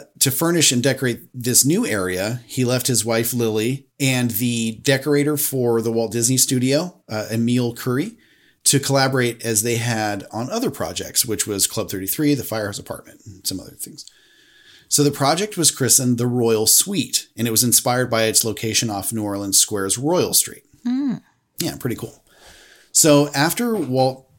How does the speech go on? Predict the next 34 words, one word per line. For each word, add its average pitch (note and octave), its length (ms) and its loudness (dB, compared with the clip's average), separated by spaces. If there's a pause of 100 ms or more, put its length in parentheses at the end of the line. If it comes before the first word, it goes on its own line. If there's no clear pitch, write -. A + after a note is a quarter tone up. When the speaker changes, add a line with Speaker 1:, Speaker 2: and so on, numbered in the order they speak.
(140)
Speaker 1:
passed A2 480 0
in A2 480 -2
December G#2+ 480 2
of G#2+ 140 -4
sixty-six, - 960 2
a A2+ 60 -6
lot A#2+ 260 2
of G#3+ 60 -2
the D#3+ 60 -4
projects A2+ 520 -2
that G#2+ 380 -2 (260)
Walt A2 240 -4
Disney A2 220 -2
Productions G#2+ 880 -2
were A2 180 -6
working A2+ 320 -2
on G2+ 340 -8 (160)
got A2 200 -4
put C#3 120 -2
on G#2 140 -2
hold B2+ 280 0
or A2 60 0
they G2+ 120 -4
were F2+ 80 -6
completely C3+ 420 -2
abandoned. G#2 520 -4 (640)
But B2 220 2
at A2+ 100 -2
the B2+ 100 0
request D3+ 480 0
of A2+ 400 0
Roy, C3 360 2
his G#2 140 -2
brother, A2 520 0